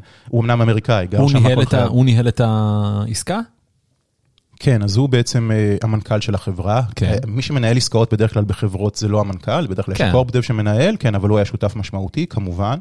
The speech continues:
Speaker 2: מהמם.
Speaker 1: ואני היום בעצם מדווח ישירות אליו, אה, והוא אחד המנכ"לים הכי, הכי באמת, אה, חזקים בתעשיית הסייבר, מאוד מקושר ומאוד מוכר.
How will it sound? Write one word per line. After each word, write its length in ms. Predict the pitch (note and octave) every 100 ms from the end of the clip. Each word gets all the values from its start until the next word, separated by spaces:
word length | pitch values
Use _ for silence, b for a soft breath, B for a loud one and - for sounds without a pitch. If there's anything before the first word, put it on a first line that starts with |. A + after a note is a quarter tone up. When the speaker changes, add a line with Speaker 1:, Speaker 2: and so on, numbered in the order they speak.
| -
Speaker 2:
מהמם. 260 | F#2+ F2 D#3+ B -
Speaker 1:
ואני 180 | G#2+ A#2
היום 160 | G#2+
בעצם 220 | G#2 - G#2
מדווח 320 | G2 F#2+ F#2
ישירות 360 | - F#2+ F#2 F2+
אליו, 280 | B2+ C#3+ A#2 - b b b b
אה, 100 | A2 G2+
והוא 140 | A2+
אחד 180 | - B2
המנכ"לים 520 | A#2+ A2 C3+ A#2 A2+
הכי, 340 | G#2+ - A#2 G#2+
הכי 200 | - -
באמת, 400 | B2 A2+ A2 -
אה, 200 | A#2 G#2 G2
חזקים 460 | - G2+ - G#2+
בתעשיית 420 | G2 G2+ G2+ G2 G2
הסייבר, 400 | - B2 B2 G#2+
מאוד 280 | G#2+ A#2+
מקושר 420 | C3 B2+ G#2+ A#2 A2
ומאוד 300 | G2 G2 F#2+
מוכר. 300 | F#2+ - G2+